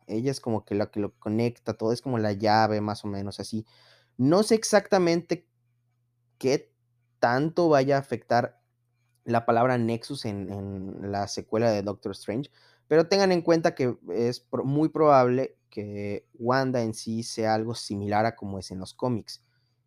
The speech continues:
Y sí, am, con todo esto de que, pues, en la serie Loki se desenfrenó todo este aspecto multiversal, perdón por los spoilers,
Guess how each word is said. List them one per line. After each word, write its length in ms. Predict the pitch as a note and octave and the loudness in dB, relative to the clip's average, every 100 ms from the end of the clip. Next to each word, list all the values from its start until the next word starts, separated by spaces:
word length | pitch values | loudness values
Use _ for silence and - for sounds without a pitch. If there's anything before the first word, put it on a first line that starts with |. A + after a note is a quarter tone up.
| _ | _
Y 720 | - A2 G#2+ G#2 G#2 G#2 G2+ - | -6 -4 -2 -2 -2 -4 -6 -10
sí, 380 | - - A#2+ G#2+ _ _ _ _ | -14 -4 -4 -4 _ _ _ _
am, 400 | - A2+ A2+ A2+ - _ _ _ _ _ - | -4 0 0 -2 -8 _ _ _ _ _ -4
con 200 | C3 B2+ | -4 4
todo 240 | D#3 D#3 | 8 10
esto 380 | D3 C#3 - D#3+ | 8 6 0 0
de 100 | B2+ | 0
que, 100 | G2+ | -4
pues, 140 | - | -8
en 80 | G2+ | -8
la 80 | G2 | -6
serie 280 | A#2+ A#2+ A#2+ | -4 0 2
Loki 500 | C3+ C#3 C3+ - C#3 | 4 4 2 -2 -6
se 180 | - | -4
desenfrenó 1000 | G2+ F#2+ F#2+ F#2+ - - G#2 G2 G#2+ A2 A#2 | -4 -6 -8 -12 -14 -10 -6 -4 -2 -2 -2
todo 280 | A#2+ A2+ | -2 0
este 280 | G#2+ G#2 - | 0 -4 -8
aspecto 420 | G#2+ - G#2+ - | -10 -6 -8 -4
multiversal, 1400 | A#2 G#2 F#2+ - G2 F#2+ F#2+ - - A#2 A#2+ A#2 B2 D3+ | -4 -4 -6 -8 -6 -6 -6 -8 2 6 8 8 6 2
perdón 320 | - G2+ G2 | -6 -6 -6
por 140 | - F#2+ | -8 -12
los 140 | F#2+ | -12
spoilers, 760 | - - A2 G#2 G2 G#2+ - | -14 -8 -2 -2 -2 -6 -8